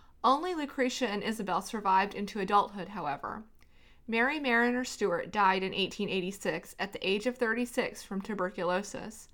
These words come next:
William died in nineteen thirty, at which time Lucretia assumed ownership of the family home until it passed to her daughter, Mary. After Mary's death in nineteen eighty-seven, the Minnie Stewart Foundation eventually purchased the house to convert it to a museum.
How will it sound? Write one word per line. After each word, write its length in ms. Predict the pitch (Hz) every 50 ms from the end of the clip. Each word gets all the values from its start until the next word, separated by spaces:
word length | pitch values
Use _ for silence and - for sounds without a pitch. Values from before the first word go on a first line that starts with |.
| - - - - - - - - - -
William 320 | 240 254 285 320 349 320
died 260 | 311 285 240 233 233 233
in 100 | 214 214
nineteen 380 | 220 202 202 - 240 226 220
thirty, 400 | 233 226 220 190 165 165 170 -
at 80 | - -
which 240 | - 196 - - -
time 340 | - - 202 196 190 190 196
Lucretia 520 | 208 208 208 - 311 330 320 320 - 285 247
assumed 360 | 240 240 - - 226 220 208 -
ownership 440 | - 208 202 214 240 - - 247 -
of 60 | 254
the 80 | 247 262
family 360 | 247 - 233 233 240 254 262
home 360 | 262 247 196 180 185 180 170 - -
until 240 | 185 196 190 214 202
it 100 | 196 202
passed 340 | 208 208 175 185 196 - -
to 80 | 208
her 180 | 214 - 240 240
daughter, 400 | 233 196 165 165 160 165 190 - -
Mary. 460 | 202 190 170 147 - - 202 220 - - - - - - - - - - - - - - -
After 240 | 240 240 - 254 240
Mary's 380 | 240 247 262 285 277 269 262 -
death 340 | 226 196 190 208 233 -
in 120 | - 220 214
nineteen 360 | 220 208 185 208 - 226 202
eighty-seven, 640 | 190 190 185 202 - - 226 220 196 202 196 196 196
the 80 | 208
Minnie 220 | 202 214 220 254 269
Stewart 340 | - - 277 269 - - -
Foundation 680 | 233 202 208 202 208 196 196 - - 202 190 190 196 -
eventually 460 | 190 196 196 196 214 - 247 240 240
purchased 480 | 240 - 254 254 - - 240 240 -
the 60 | 208 214
house 440 | 220 196 160 156 170 190 - - -
to 100 | - -
convert 360 | - 220 208 - 214 208 190
it 160 | - - -
to 140 | - - 196
a 40 | 175
museum. 640 | 180 185 190 190 202 202 180 139 101 - 190 220